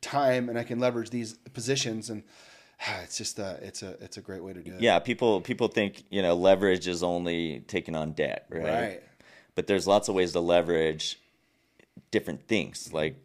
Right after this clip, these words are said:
Speaker 2: manpower, time,
Speaker 1: Yeah.
Speaker 2: skill sets, knowledge, right? If I wouldn't have ever, on the first real business venture into the building in these homes,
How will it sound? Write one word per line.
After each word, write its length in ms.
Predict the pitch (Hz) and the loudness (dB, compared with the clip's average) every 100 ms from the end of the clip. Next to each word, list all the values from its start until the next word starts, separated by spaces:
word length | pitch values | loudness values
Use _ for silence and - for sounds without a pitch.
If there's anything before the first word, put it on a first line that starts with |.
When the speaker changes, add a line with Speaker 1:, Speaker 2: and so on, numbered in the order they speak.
| _ | _
Speaker 2:
manpower, 800 | - 87 82 82 82 78 78 76 | -4 0 0 0 2 2 2 0
time, 840 | - - 90 85 85 80 80 78 | -4 -6 -2 0 0 0 -2 -4
Speaker 1:
Yeah. 80 | 78 | -8
Speaker 2:
skill 640 | - - - - - 92 | -12 -6 -4 -2 0 0
sets, 520 | 87 - 85 78 73 - | 0 0 4 2 0 -6
knowledge, 680 | 85 85 85 85 80 80 | -2 0 2 2 0 -2
right? 300 | 85 80 85 | 0 2 2
If 160 | 85 - | 2 4
I 80 | 90 | 4
wouldn't 240 | 95 90 | 4 2
have 140 | 87 | 2
ever, 400 | 85 85 87 90 | 4 4 6 4
on 100 | 87 | 2
the 80 | 78 | 0
first 440 | - - 107 - 101 | -4 2 2 2 0
real 180 | 95 | 2
business 560 | 85 82 - 98 95 90 | 0 0 0 2 0 -2
venture 420 | 92 87 - 87 | 0 0 -2 -2
into 440 | 87 85 85 82 78 - | -2 -2 0 -2 -4 -8
the 120 | 87 | -4
building 380 | 76 95 90 87 | 0 2 2 -2
in 60 | |
these 160 | 85 82 | -4 -4
homes, 420 | 131 127 90 82 | 0 2 2 -4